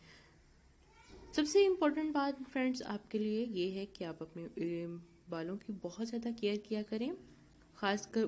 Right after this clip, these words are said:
उनमें डैंड्रफ बिल्कुल ना होने दिया करें। डैंड्रफ की वजह से आपके बाल जो हैं वो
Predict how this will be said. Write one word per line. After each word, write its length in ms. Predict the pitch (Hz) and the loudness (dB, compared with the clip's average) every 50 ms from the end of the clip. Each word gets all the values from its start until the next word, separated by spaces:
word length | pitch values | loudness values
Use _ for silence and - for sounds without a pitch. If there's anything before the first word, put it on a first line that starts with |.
| - - | 2 0
उनमें 280 | 190 185 190 196 190 | -2 0 0 -2 0
डैंड्रफ 440 | 175 180 170 165 160 - 190 190 185 - | 0 0 -2 -2 -2 -4 -4 -6 -2 -2
बिल्कुल 300 | 175 165 165 - - 196 | -2 -2 0 -2 0 2
ना 100 | 208 214 | 2 4
होने 280 | 214 214 208 202 196 196 | 4 4 2 2 0 -2
दिया 220 | 190 196 190 190 | 0 0 0 -2
करें। 300 | 190 - 202 208 233 294 359 - - - - - - - - - - - - - - | 0 -2 -2 0 0 -2 -2 -6 -12 -18 -20 -20 -20 -20 -14 -12 -12 -12 -12 -12 0
डैंड्रफ 400 | 185 214 233 233 226 285 339 - | 4 8 8 10 10 8 6 4
की 140 | - - 294 | 4 2 2
वजह 320 | 254 247 214 208 208 214 | 4 4 2 4 2 0
से 180 | 208 214 226 226 220 - | 2 2 0 0 0 -2
आपके 320 | 185 180 180 - - - 180 | -4 -6 -6 -4 -4 -4 -2
बाल 320 | 160 170 165 165 180 196 | -2 -2 -2 -2 -2 -2
जो 120 | 190 - 196 | -2 -2 -2
हैं 200 | 180 175 160 160 | -2 -4 -6 -6
वो 240 | 165 160 170 208 | -4 -4 -4 -4